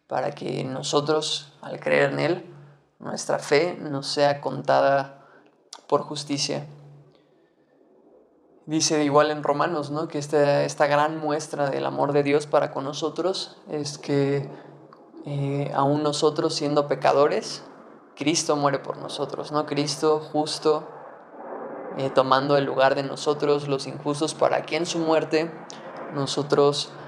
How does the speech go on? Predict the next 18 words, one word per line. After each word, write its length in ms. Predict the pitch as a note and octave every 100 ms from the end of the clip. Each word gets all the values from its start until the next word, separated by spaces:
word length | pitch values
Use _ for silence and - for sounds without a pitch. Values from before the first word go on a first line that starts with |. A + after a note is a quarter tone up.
| - -
tengamos 720 | D3 C3+ C#3 C#3 C#3+ C#3+ - - -
vida. 640 | C#3 C#3 C#3 - - - - - - - - - - - - - - - - - -
Y 80 | C#3
qué, 440 | C#3+ F#3 F#3+ F#3 E3+
qué 140 | F3
bello, 400 | D#3 D#3+ D3 C3+
qué, 500 | - D3 D3 D3 D3 -
qué 80 | D#3
hermoso 380 | D3+ D3+ D3+ D3
poder 400 | C#3+ C#3+ C#3+ C#3
recibir 520 | C#3+ C#3+ C#3 C#3 C3+
esto, 360 | C3+ - D3+ E3+ - - - - - - - - D3
este, 600 | C#3+ - C#3 C3+ C3 C#3
esta 240 | - C#3
gracia 520 | C3+ C3+ C#3 - D3
inmerecida, 680 | C#3 C#3 C3+ C#3+ C#3+ C#3+ D3+
este 240 | D3+ - D3
regalo 500 | C#3+ B2+ B2 C#3